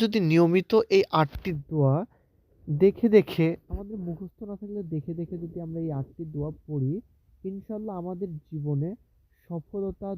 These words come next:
দুঃখ, কষ্ট সব কিছু দূর হয়ে যাবে এবং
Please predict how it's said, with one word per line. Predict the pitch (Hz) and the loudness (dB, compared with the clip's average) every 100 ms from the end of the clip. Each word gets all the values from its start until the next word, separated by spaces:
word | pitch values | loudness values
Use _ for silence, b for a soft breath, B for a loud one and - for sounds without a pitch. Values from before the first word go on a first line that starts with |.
| 160 | -6
দুঃখ, | 165 151 _ - 180 175 - | -6 -6 _ -10 -10 -10 -8
কষ্ট | 147 147 _ _ 190 175 185 _ _ _ _ _ _ | -6 -6 _ _ -6 -6 -8 _ _ _ _ _ _
সব | 214 214 _ | -14 -14 _
কিছু | - - 131 127 _ - 139 | -18 -16 -16 -16 _ -16 -8
দূর | 160 147 | -4 -2
হয়ে | 165 180 | -2 -4
যাবে | 185 180 190 | -6 -6 -8
এবং | 185 | -8